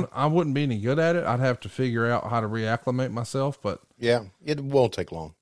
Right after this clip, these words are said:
Speaker 2: I used to be pretty competitive. Like, when I was in college, we would go, like, we would play those football games for money.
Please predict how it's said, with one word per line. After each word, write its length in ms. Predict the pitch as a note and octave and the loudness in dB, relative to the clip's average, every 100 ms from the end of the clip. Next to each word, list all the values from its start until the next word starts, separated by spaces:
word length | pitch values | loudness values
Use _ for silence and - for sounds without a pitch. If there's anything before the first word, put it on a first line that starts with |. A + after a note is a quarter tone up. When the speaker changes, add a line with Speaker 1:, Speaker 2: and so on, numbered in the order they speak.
| _ | _
Speaker 2:
I 120 | - E3 | 0 0
used 240 | A3 - | 2 -2
to 160 | C#3+ A#2+ | -2 -4
be 280 | A2+ B2 | -4 -4
pretty 280 | B2 E3+ D#3+ | -2 0 -2
competitive. 540 | C#3+ G#2 B2 C#3+ F#2 F#2+ | -4 -2 0 0 -2 -6
Like, 160 | G2+ A2 | -6 -2
when 80 | |
I 80 | B2 | 0
was 160 | E3+ C#3+ | 0 -2
in 80 | A#2+ | -2
college, 720 | C3 C#3 A2+ G#2 A2 - - | 2 2 2 -2 -6 -12 -16
we 260 | G#2+ A2+ B2+ | -12 -2 0
would 220 | E3 C3 | 0 0
go, 640 | B2 B2+ C3 B2 B2 A#2 - _ _ _ _ | 2 4 6 6 2 0 -6 _ _ _ _
like, 160 | G#2 G2 | -6 0
we 120 | D#3 | 2
would 140 | D3+ | 2
play 280 | - C3 A#2+ - | 2 2 2 -4
those 220 | A2 A#2+ | -4 -4
football 320 | - C#3+ B2 | -4 -2 0
games 220 | G#2+ G2+ F#2+ | 0 -4 -6
for 120 | F#2 | -6
money. 360 | G2+ F#2+ B1 | -4 -6 -10